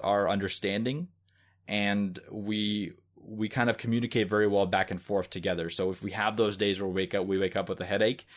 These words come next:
we don't have to push ourselves to be,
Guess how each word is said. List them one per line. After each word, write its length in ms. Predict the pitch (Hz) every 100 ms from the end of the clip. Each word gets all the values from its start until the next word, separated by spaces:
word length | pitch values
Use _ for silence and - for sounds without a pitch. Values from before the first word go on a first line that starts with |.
| - _
we 100 | 104
don't 160 | 107 98
have 240 | 101 104
to 80 | 95
push 280 | - 110 -
ourselves 540 | 98 - 95 92 85 -
to 120 | 95
be, 460 | 87 98 90 85